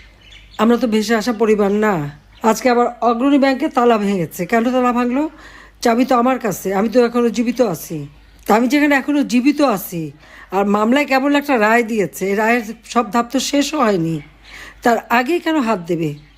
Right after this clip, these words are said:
এটা তো ডক্টর মোহাম্মদ ইউনূসের ব্যাংক ডাকাতি, সে লোক দিয়ে ব্যাংক ডাকাতি করছে। সেখান থেকে সব সোনা দানা বের করে এত ভরি, আমরা, "হ্যাঁ, ভরি তো থাকবেই।" সেখানে আমার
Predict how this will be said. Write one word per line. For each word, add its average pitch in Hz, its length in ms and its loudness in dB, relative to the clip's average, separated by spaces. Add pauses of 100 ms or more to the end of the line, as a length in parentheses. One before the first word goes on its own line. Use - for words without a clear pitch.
(240)
এটা 269 200 2
তো 285 320 0
ডক্টর 254 340 0
মোহাম্মদ 269 320 2
ইউনূসের 269 340 2
ব্যাংক 247 280 0
ডাকাতি, 165 480 -6 (760)
সে 254 180 2
লোক 254 180 2
দিয়ে 247 160 0
ব্যাংক 226 220 -2
ডাকাতি 170 300 -4
করছে। 165 260 -6
সেখান 262 260 0
থেকে 247 180 0
সব 240 220 -2 (580)
সোনা 233 300 2
দানা 220 180 4
বের 220 240 4
করে 220 240 4
এত 208 220 0
ভরি, 214 520 2
আমরা, 269 180 2
"হ্যাঁ, 269 260 4 (120)
ভরি 254 200 2
তো 285 140 0
থাকবেই।" 202 520 0 (540)
সেখানে 240 320 2
আমার 226 320 0